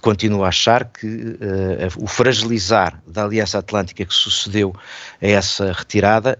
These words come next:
ajudou a que Putin sentisse que havia espaço. Mas também acho que neste momento Biden soube liderar uma resposta e soube mostrar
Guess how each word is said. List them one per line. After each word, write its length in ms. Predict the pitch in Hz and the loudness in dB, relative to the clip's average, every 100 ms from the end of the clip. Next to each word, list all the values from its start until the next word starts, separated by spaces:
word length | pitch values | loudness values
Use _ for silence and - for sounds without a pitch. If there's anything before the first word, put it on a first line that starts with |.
| _ | _
ajudou 800 | 123 113 104 101 110 120 123 123 - | 2 2 0 -2 -2 0 -2 -6 -6
a 140 | 110 | -6
que 100 | 90 | -6
Putin 360 | - 113 110 117 | -4 -4 0 0
sentisse 520 | - 101 90 110 - | 2 -2 -2 -2 -2
que 120 | - | -2
havia 160 | 98 104 | 0 2
espaço. 480 | 101 - 78 - - - - - - - | 2 0 0 0 -2 -8 -12 -12 -14 2
Mas 160 | 117 | 2
também 340 | 123 131 147 131 | 4 4 4 2
acho 240 | 131 - | 0 -4
que 120 | - | -8
neste 340 | 123 135 - 123 | -4 -4 -4 -6
momento 360 | 117 123 123 110 | -4 -4 -6 -2
Biden 400 | 117 123 127 127 | 2 2 2 -8
soube 360 | - 135 117 | -4 -2 -2
liderar 420 | 127 113 120 113 107 | -2 0 2 2 -2
uma 140 | 101 | -12
resposta 460 | - - 120 117 120 | -14 -6 -4 -4 -8
e 40 | |
soube 300 | - 131 120 | -4 -4 -2
mostrar 500 | 117 - - 117 | -4 -4 2 4